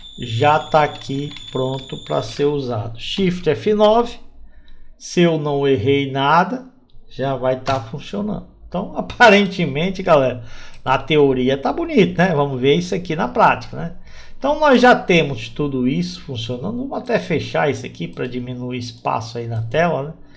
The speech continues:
A gente já definiu, vamos deixar só aqui o nosso D M. Vamos para o main aqui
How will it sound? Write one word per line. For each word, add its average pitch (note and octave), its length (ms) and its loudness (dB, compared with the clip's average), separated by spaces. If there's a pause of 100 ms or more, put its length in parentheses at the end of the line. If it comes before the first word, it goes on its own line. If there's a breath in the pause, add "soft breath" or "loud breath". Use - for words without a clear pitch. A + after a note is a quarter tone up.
(480 loud breath)
A D4+ 60 -14
gente C4+ 140 -10
já B3 140 4
definiu, A#3+ 580 4
vamos F3+ 180 0
deixar D3 320 2
só D#3 260 0
aqui A#2+ 240 -6
o C#3 100 -2
nosso C3 360 -6
D A3 60 -2
M. G#3+ 520 -2 (360 soft breath)
Vamos F#3+ 280 -2
para F#3 240 0
o F#3+ 100 0
main C#3 300 -2
aqui - 340 -10